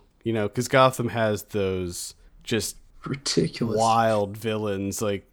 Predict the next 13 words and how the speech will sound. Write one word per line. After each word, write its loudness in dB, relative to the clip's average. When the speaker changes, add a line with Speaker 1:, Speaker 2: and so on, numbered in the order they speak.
Speaker 1:
Scarecrow -2
that -4
are -2
spraying -4
people -4
with -6
gas -4
and -2
<laughs> -6
making 0
them -4
hallucinate -4
and -8